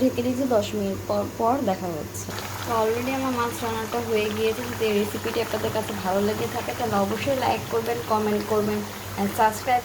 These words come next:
করবেন and ভিডিওগুলি শেয়ার করে দিবেন। আর আমার এই ভিডিওটা যদি ভালো লেগে থাকে তাহলে নতুন নতুন ভিডিও লিংক পাওয়ার জন্য অবশ্যই সাবস্ক্রাইব করে পাশে বেল আইকনটা ক্লিক করে দিবেন,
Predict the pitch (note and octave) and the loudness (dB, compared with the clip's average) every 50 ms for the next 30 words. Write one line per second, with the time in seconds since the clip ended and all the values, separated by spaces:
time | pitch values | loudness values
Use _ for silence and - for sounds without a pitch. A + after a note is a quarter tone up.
0 | - B3+ B3+ B3+ C4 B3 A3+ G#3+ G3+ F#3 G#3 G#3 G3 G#3+ G#3+ G#3 G#3 G3+ G#3+ G#3 | 0 -2 -2 0 0 -2 0 0 0 0 0 4 6 6 6 6 4 2 2 2
1 | A3 G#3+ - C4 B3 B3+ B3 - C4 B3+ B3+ B3+ B3+ C4 C4 B3+ B3+ C4 C4+ D4 | 2 0 2 2 2 2 2 2 2 2 2 2 0 -2 -4 -2 -2 0 0 0
2 | D#4 - - - - - - - - - - - G#3+ G#3 G#3 G#3 G#3 G3+ G#3 - | -2 -4 -8 -10 -10 -10 -10 -10 -10 -8 -2 0 2 2 4 4 2 2 0 -2
3 | - G#3 A3 A3+ A#3 B3 C4 C#4 A#3+ B3+ B3+ C4 C4 C4 B3 C4 B3+ C4 B3 A#3+ | -2 0 0 2 2 2 2 2 2 0 0 0 -2 -2 -2 -2 -2 -2 -2 -2
4 | A#3+ A#3+ A#3+ A#3+ A#3 B3 A#3+ - B3 B3+ B3+ A#3+ - A3 A3 A3 G#3+ G#3+ G#3+ G#3+ | -2 -2 0 0 -2 -2 -2 -4 -4 -4 -4 -2 0 0 2 2 2 2 2 2
5 | G#3+ G#3 A3+ A3+ A#3 A3+ A#3 A#3 A3 G3+ G#3 G#3+ G#3 G3+ A3+ A3 A3 A3 G#3+ G#3 | 2 2 2 2 2 0 0 -2 -2 -2 0 0 2 6 6 6 6 6 2 -2
6 | - - - - - - - - - A3 A3+ A#3 A#3+ B3+ B3+ B3+ - C4+ C4 B3 | -6 -10 -10 -10 -10 -10 -10 -6 -4 -2 0 2 2 2 2 4 6 6 6 6
7 | B3 A#3 A#3 B3+ B3+ B3 A#3 A3 A#3 B3+ - D#4 D#4 C#4 C#4+ C4 A#3+ - - - | 4 2 0 -2 0 0 0 0 -2 -2 0 2 2 2 2 0 0 -2 -2 -2
8 | A#3 - - - - C4+ C4 D4 D4 B3+ B3 - B3+ A3+ A3 G#3+ G#3 G3+ G3+ A3 | -2 -2 -2 -2 0 2 2 4 2 2 -2 0 0 2 2 4 4 2 2 2
9 | A3+ A3+ C#4 D#4 D4+ D4+ A#3 G3+ - G3+ G3+ G3 F#3+ F#3+ F#3 F#3+ F#3 F#3+ | 0 2 2 2 2 2 0 0 2 2 4 4 4 2 2 0 2 0